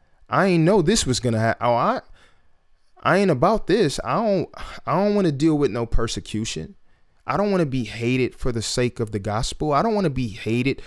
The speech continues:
for the sake of, uh, of, of the word of God." It's much easier for me just to fit in with the world than to have the world hate me.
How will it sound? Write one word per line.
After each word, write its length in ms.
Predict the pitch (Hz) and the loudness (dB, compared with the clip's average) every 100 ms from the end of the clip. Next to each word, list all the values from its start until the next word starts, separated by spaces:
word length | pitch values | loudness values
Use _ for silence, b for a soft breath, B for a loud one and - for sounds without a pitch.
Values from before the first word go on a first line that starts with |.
| B B | B B
for 120 | 135 | -2
the 100 | 107 | -2
sake 360 | - 131 127 117 | -2 0 0 0
of, 220 | 110 - b b b b b | -2 -4 b b b b b
uh, 140 | 113 - | -2 -2
of, 260 | 113 107 90 | 0 -2 -2
of 160 | 113 98 | -6 -2
the 80 | 101 | -2
word 300 | 107 120 117 | 2 2 2
of 120 | 107 | 0
God." 380 | 113 120 143 180 _ _ - _ _ _ _ _ _ _ _ _ - | 0 0 0 -6 _ _ -20 _ _ _ _ _ _ _ _ _ -4
It's 140 | 160 | 0
much 320 | 165 208 - - | 2 0 -2 -6
easier 460 | 175 226 185 160 151 | -2 0 2 0 2
for 140 | 165 | 0
me 180 | 151 165 | 2 0
just 280 | 143 156 - | 0 -2 -2
to 80 | 135 | -6
fit 300 | - 165 170 | -2 0 2
in 480 | 190 156 95 87 120 - - - - - | 0 -2 -6 -10 -16 -20 -20 -20 -12 -4
with 200 | 131 - | -4 -2
the 80 | 117 | 0
world 540 | 117 107 85 82 - - _ - _ _ _ | 2 2 0 -8 -16 -20 _ -20 _ _ _
than 240 | 104 139 131 | -2 2 2
to 120 | 127 | 0
have 340 | 113 127 110 | 0 0 0
the 80 | 110 | 0
world 360 | 107 120 104 92 | 0 0 0 -2
hate 300 | 127 220 - | -4 -4 -4
me. 300 | 110 135 | -6 -6